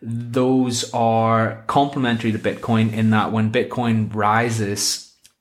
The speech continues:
their value tends to go down, apart from when it breaks its all-time high, in which case the whole market rallies, as we've seen in the last few weeks.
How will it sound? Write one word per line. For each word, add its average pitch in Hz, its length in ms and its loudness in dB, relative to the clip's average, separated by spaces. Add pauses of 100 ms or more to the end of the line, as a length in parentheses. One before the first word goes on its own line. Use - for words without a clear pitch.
(160)
their 110 480 0
value 104 400 0
tends 104 320 -4
to 107 80 -6
go 101 160 -4
down, 101 400 -4
apart 165 360 2
from 156 200 -2
when 139 120 2
it 113 120 -2
breaks 120 260 0
its 113 140 0
all-time 110 420 0
high, 104 280 -2
in 104 240 -4
which 101 200 -4
case 104 240 -2
the 107 80 -8
whole 101 160 -2
market 101 400 -4
rallies, 107 380 -2
as 104 160 -6
we've 101 80 -8
seen 98 160 -4
in 95 80 -6
the 95 60 -8
last 95 260 -6
few 95 160 -6
weeks. 101 260 -4